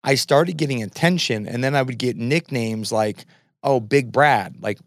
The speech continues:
"Big as in the buff Brad, not the fat Brad." And I felt this, like, deep need to just continue to be that guy at all costs. And so it was, it was interesting looking back. It's like the gym saved my life,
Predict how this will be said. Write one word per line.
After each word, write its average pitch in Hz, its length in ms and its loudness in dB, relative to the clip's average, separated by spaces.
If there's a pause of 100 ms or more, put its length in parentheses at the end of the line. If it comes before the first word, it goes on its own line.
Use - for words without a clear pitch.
(240)
"Big 135 180 2
as 120 140 0
in 120 140 0
the 101 80 0
buff 147 360 4
Brad, 98 320 0
not 113 240 -2
the 117 80 -6
fat 151 380 2
Brad." 95 320 -2 (420)
And 120 120 2
I 120 80 4
felt 135 400 2
this, 123 260 -4
like, 101 360 -4
deep 135 360 -4
need 117 500 -2
to 123 120 -4
just 113 420 -2 (480)
continue 131 640 -2
to 120 160 -4
be 113 240 -2
that 110 240 -2
guy 107 380 -2
at 110 140 -4 (100)
all 101 220 -2
costs. 104 560 -2 (100)
And 127 260 2 (200)
so 165 200 0
it - 20 2
was, 147 140 -2
it 156 100 0
was 135 120 0
interesting 160 360 -2
looking 131 280 -2
back. 120 340 2
It's 110 140 -6
like 127 160 -2
the 113 100 -6
gym 147 340 0
saved 160 300 0
my 117 160 2
life, 113 560 2